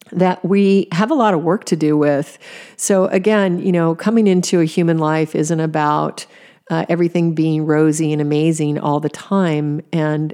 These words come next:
as we all know, we actually gain our largest transformation through the relationships that are the most difficult. Of course, this is very hard to reconcile when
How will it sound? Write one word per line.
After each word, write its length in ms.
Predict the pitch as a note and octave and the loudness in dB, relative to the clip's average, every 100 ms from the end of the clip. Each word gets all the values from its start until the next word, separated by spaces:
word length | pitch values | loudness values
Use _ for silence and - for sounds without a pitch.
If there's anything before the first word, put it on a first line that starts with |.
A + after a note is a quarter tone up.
| - | -4
as 240 | D#3 D#3 | -2 -2
we 180 | E3 D#3 | 0 0
all 160 | D3+ D3 | 0 0
know, 540 | E3 G3 E3+ D3+ D3+ - - - - | 2 2 2 0 -2 -6 -18 -20 -4
we 220 | F#3+ F#3+ | 0 0
actually 400 | F#3 G3+ - F3+ | 0 -4 -2 -2
gain 540 | E3 D#3+ F3 F3+ E3+ | -2 0 2 2 0
our 260 | E3+ D#3+ D#3 | 0 -2 -2
largest 500 | E3+ F#3+ C4+ B3 - | 0 0 0 -2 -4
transformation 960 | - D3+ D3+ - D3+ D3 D3 - D3+ D3 | -4 -4 -4 -4 -2 -2 -2 -2 -4 -2
through 200 | E3+ E3 | -2 0
the 100 | D#3 | 0
relationships 800 | D#3+ D#3 D3+ - D#3 D3 D3+ - | 0 0 0 0 -2 -2 -4 -2
that 140 | D#3 | -4
are 160 | D3+ D3 | -2 -2
the 140 | D3+ | -2
most 400 | D3+ D3 C#3+ - | -2 -2 -2 -4
difficult. 720 | E3+ - E3 - C#3+ - - - - - - _ - | -4 -4 -4 -4 -4 -4 -10 -16 -20 -20 -20 _ -6
Of 160 | E3+ | -6
course, 300 | - G3+ E3 | 0 0 0
this 160 | F#3+ F#3+ | 0 0
is 140 | F3 | 0
very 340 | F3 G3 G3+ G3+ | 0 2 2 2
hard 300 | E3 D#3+ D#3 | 0 -2 -2
to 100 | E3 | -2
reconcile 960 | F#3+ G3 E3+ D#3+ - D3+ D3 D3+ D3 | -2 0 -2 -2 -2 -2 0 -2 -4
when 580 | - D#3+ D#3 D3+ D#3 D#3 | -2 0 2 0 0 -2